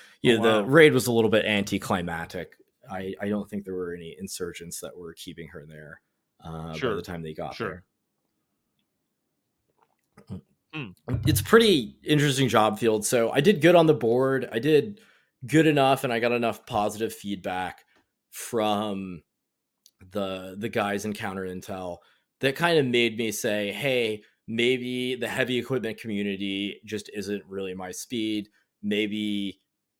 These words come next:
Speaker 1: I'll fit in better in the counter intel M O S, um, since it's a more, it's a more, I guess, intellectual approach
Speaker 2: Right.
Speaker 1: to the military."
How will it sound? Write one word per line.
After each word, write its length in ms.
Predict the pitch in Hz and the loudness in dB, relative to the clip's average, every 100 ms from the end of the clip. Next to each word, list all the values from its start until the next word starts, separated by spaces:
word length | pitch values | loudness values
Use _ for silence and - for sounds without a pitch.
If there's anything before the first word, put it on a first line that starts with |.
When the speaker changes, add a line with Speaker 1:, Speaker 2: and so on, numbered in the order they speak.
| _ _ _ | _ _ _
Speaker 1:
I'll 160 | 117 107 | -4 -4
fit 320 | - - 107 | -4 -2 0
in 240 | 104 98 85 | 2 -2 -4
better 480 | 92 95 92 90 - | -8 -6 -8 -10 -12
in 80 | 101 | -12
the 80 | 98 | -12
counter 300 | 110 87 85 | -12 -12 -12
intel 400 | 85 82 87 85 | -14 -12 -12 -12
M 100 | 85 | -12
O 160 | 80 | -10
S, 440 | 80 82 80 - - _ _ | -12 -14 -12 -14 -16 _ _
um, 480 | 90 85 85 85 80 | -16 -14 -12 -12 -14
since 340 | - - 104 101 | -14 -8 -8 -6
it's 200 | 101 104 | -8 -6
a 40 | |
more, 540 | 98 95 95 92 90 - - _ | -4 -2 -2 -2 -6 -10 -18 _
it's 120 | 151 | -2
a 40 | 170 | 6
more, 380 | 175 170 165 143 | 8 8 8 6
I 60 | |
guess, 220 | 135 139 | 4 4
intellectual 760 | - 120 117 101 104 117 107 107 | 4 4 6 4 0 0 2 2
approach 380 | 104 - 104 104 | 0 -2 -2 0
Speaker 2:
Right. 160 | 120 | -2
Speaker 1:
to 60 | 110 | -2
the 60 | 101 | -2
military." 800 | 101 101 110 101 98 101 101 | -2 -4 -4 -4 -4 -4 -6